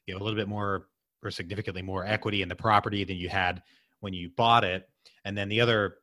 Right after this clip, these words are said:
part of that is we think about the adjustable rate mortgages from the last crash. Well, in that regard, people were being sold mortgages at a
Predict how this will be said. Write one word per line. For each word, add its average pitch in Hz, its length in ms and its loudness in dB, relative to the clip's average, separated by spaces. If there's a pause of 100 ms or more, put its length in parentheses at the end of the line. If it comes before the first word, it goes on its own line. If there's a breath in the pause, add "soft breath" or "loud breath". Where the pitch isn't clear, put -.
(180)
part 156 240 6
of 120 120 4
that 90 420 0
is 90 540 -6 (200)
we 110 120 -2
think 127 200 2
about 104 260 4
the 95 140 -2
adjustable 101 460 -2
rate 92 200 0
mortgages 98 480 -4
from 98 120 -10
the 87 80 -6
last 87 400 -6
crash. 113 580 2 (560 soft breath)
Well, 98 380 -2 (240)
in 113 100 -4
that 131 240 2 (320)
regard, 123 380 6
people 127 260 -2
were 110 80 2
being 95 400 -2 (200)
sold 113 340 2
mortgages 98 640 0
at 90 200 -6
a 87 120 -6